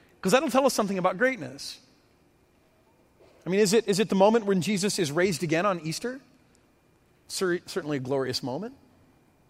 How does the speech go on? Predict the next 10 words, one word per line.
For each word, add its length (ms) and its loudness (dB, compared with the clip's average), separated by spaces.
Is 140 4
it 80 2
the 80 2
moment 320 4
where 140 4
he 400 0
ascends 560 2
back 240 2
to 100 2
heaven 460 0